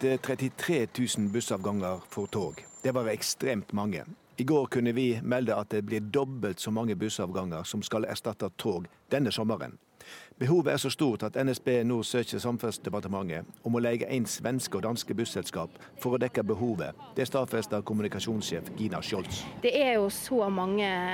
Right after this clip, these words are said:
Speaker 2: busser og sjåfører det er behov for nå til sommeren, så vi må undersøke den muligheten dersom det blir vanskelig.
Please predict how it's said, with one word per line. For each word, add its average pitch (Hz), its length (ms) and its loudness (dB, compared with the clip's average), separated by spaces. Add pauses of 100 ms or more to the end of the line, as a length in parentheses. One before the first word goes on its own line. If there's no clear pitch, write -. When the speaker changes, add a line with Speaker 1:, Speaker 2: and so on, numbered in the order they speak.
(260)
Speaker 2:
busser 196 480 0
og 175 160 -4
sjåfører 190 460 2
det 180 80 -2
er 190 80 -2
behov 180 180 0
for 170 160 -2
nå 175 160 0
til 170 160 -4
sommeren, 160 400 -2 (220)
så 185 320 -2 (340)
vi 214 140 4
må 202 180 4
undersøke 175 480 0
den 170 160 0
muligheten 170 400 -2 (160)
dersom 175 400 -2
det 170 140 0
blir 165 100 2
vanskelig. 160 320 -4